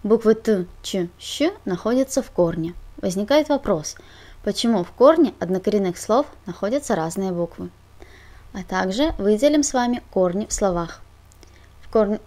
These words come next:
в слове «свет» корень свет, свеча свеч и освещение свещ. На этом всё. Больше видео вы можете посмотреть на нашем канале. А если у вас есть вопросы, то задавайте их в социальных сетях.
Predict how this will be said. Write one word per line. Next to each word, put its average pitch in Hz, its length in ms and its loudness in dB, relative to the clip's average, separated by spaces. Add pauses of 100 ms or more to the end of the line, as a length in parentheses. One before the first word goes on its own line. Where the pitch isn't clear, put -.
(160)
в - 60 -16
слове 214 300 2
«свет» 202 400 -2
корень 180 320 0
свет, - 420 -2 (140)
свеча 196 520 -4
свеч - 500 -2 (160)
и 214 80 0
освещение 277 720 0
свещ. - 580 -8 (800)
На 208 160 4
этом 170 220 0
всё. 202 340 -2 (380)
Больше 254 300 8
видео 196 400 6
вы 202 120 -2
можете 196 300 -4
посмотреть 185 500 -2
на 180 80 0
нашем 175 300 -2
канале. 175 480 -2 (320)
А 196 80 -4
если 190 300 0
у - 20 -4
вас 180 180 0
есть 175 160 -6
вопросы, 233 440 0 (320)
то 214 80 -4
задавайте 196 520 0
их - 140 -8
в - 40 -18
социальных 202 460 -2
сетях. - 480 -10